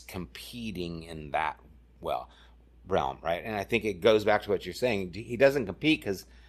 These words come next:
that's not his game. It's like, no, I, I'm, that's not the game I'm playing. I'm trying to win, right, the heart of humanity. I'm trying to win this, and you're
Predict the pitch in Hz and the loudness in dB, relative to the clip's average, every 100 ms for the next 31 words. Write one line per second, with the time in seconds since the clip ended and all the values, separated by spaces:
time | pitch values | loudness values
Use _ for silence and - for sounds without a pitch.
0 | - - 117 107 110 104 80 90 101 104 | -12 -6 -4 0 0 0 0 -2 0 0
1 | 71 67 85 82 117 95 - 101 113 113 | -4 -10 -18 -12 -10 -10 -10 -6 -4 -4
2 | - 107 113 - 135 120 104 107 101 98 | 2 2 2 0 -2 -2 -2 -2 0 2
3 | 107 - - 80 80 - - - - _ | 0 0 -6 -6 -6 -12 -20 -20 -20 _
4 | - 98 110 127 117 95 87 90 87 80 | -6 -6 -4 -4 -2 0 0 -2 -4 -6
5 | 85 - - - - - - 73 - 78 | -12 -20 -20 -20 -20 -20 -20 -18 -16 -8
6 | 80 82 80 78 73 82 73 69 82 87 | -6 -6 -6 -10 -10 -10 -14 -12 -12 -8
7 | 104 98 87 82 87 92 80 73 - - | -4 -4 -4 -4 0 0 -2 -6 -16 -20
8 | - 78 82 113 76 - - - - - | -20 -4 6 6 6 -2 -8 -8 -14 -20
9 | - - - - 90 80 80 78 92 107 | -20 -20 -14 -8 -6 -6 -8 2 6 6
10 | 104 | 4